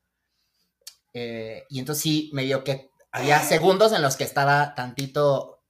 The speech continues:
aware de, "Eh, puede ser que nos estén viendo", pero después decía, "Me vale".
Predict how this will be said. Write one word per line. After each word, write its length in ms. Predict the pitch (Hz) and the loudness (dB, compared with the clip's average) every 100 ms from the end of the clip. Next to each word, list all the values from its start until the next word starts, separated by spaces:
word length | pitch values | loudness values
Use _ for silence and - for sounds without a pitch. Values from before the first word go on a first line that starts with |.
| - - | -20 -12
aware 460 | 117 120 127 127 | -10 -6 -4 -4
de, 300 | 123 117 - _ 143 | -6 -8 -10 _ -18
"Eh, 220 | 143 - _ | -18 -20 _
puede 140 | 123 | -10
ser 120 | 135 127 | -8 -10
que 80 | |
nos 140 | 120 110 | -12 -12
estén 240 | - 117 | -12 -12
viendo", 540 | 120 117 117 131 - _ | -12 -12 -10 -12 -14 _
pero 160 | - 120 | -16 -16
después 200 | - 117 | -14 -16
decía, 200 | 123 120 | -14 -14
"Me 140 | 110 107 | -12 -8
vale". 420 | 117 107 117 | -8 -8 -14